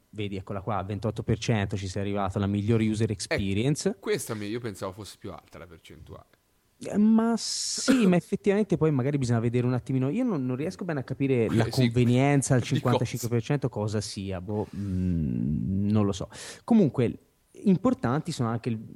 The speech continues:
Speaker 1: i risultati successivi, ventisette e ventisei per cento, la maggio-, la maggiore semplicità per le operazioni di online banking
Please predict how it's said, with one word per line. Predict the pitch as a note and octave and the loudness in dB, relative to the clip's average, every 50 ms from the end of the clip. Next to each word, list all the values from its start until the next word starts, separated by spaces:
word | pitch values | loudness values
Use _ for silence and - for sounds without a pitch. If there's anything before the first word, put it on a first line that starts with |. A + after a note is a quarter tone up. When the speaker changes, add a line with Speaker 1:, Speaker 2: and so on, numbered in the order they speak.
| - - - - - | -16 -18 -16 -12 -8
Speaker 1:
i | G2+ A2+ A2 | -6 -4 -4
risultati | A2 A#2+ A2+ A#2 A2+ - C3+ B2 B2 | -2 -2 -2 -2 0 0 0 -2 -2
successivi, | A#2+ B2 - - A#2+ - - C#3+ B2 A2 | -4 -6 -2 -2 -2 0 0 2 2 2
ventisette | G#2 A2+ A2 A2+ - B2+ - - F3 F#3+ F#3+ - - | 2 2 0 0 -2 -4 0 0 0 0 0 0 -2
e | C#3+ | -2
ventisei | B2 B2+ A#2+ A2+ - A#2 - C3 B2+ | 0 0 -2 -2 -4 -6 -4 -4 -4
per | - B2 A#2 | -2 -4 -4
cento, | - - - A2 F#2+ F#2+ F#2+ F#2 - - C#3+ | -4 -4 -4 -2 -2 -2 -4 -4 -2 0 0
la | C#3 B2+ B2 | 2 2 2
maggio-, | B2 B2 A#2+ A#2 C3 C3 - | 0 0 0 0 -2 -2 0
la | B2+ B2 B2 | 0 2 2
maggiore | A#2+ B2 B2 A#2+ A2+ - D#3+ F3+ E3 D#3+ | 4 4 2 2 2 2 2 4 2 2
semplicità | - C3+ A#2+ - - A#2 - A#2+ A2+ C#3 C#3 | 2 0 0 0 0 -2 -2 -2 -2 -2 -2
per | - - A2 | 0 0 -2
le | G#2+ A2 | 0 0
operazioni | G#2 A#2+ A2 G#2+ G#2 G#2 - - C#3 B2+ A2+ A2 - | 0 0 -2 -2 -2 -2 0 2 2 4 2 2 0
di | - A2 A2 | -4 -2 0
online | A2 G#2+ A2 A#2+ B2 A#2+ A2+ G#2+ | 0 2 2 4 4 4 2 2
banking | G#2+ G2+ F#2+ F#2 F#2 F2+ - A#2+ A2+ A2+ A#2 D3 E3+ F#3+ | 2 0 0 0 -2 -2 0 0 2 4 4 4 2 2